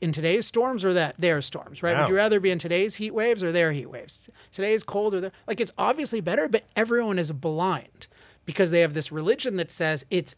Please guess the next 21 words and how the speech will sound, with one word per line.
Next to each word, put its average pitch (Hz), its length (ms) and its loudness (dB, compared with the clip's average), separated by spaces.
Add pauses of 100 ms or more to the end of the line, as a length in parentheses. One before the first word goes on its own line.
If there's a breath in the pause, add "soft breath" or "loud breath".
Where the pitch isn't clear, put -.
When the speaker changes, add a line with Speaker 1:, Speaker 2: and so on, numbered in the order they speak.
(140)
Speaker 1:
if 180 160 -4
we 180 180 -2
impacted 170 520 -2
climate, 185 440 -8 (360 soft breath)
that 160 160 0
must 185 240 -2
be 185 100 -4
terrible 175 500 -2
and 190 120 -6
the 160 40 -6
climate 160 360 -6
must 165 260 -6
punish 170 320 -8
us 156 260 -4 (380 soft breath)
and 165 80 -6
we 151 80 -2
won't 165 220 0
be 175 80 0
able 147 140 -2
to 147 80 -6
deal 139 340 -4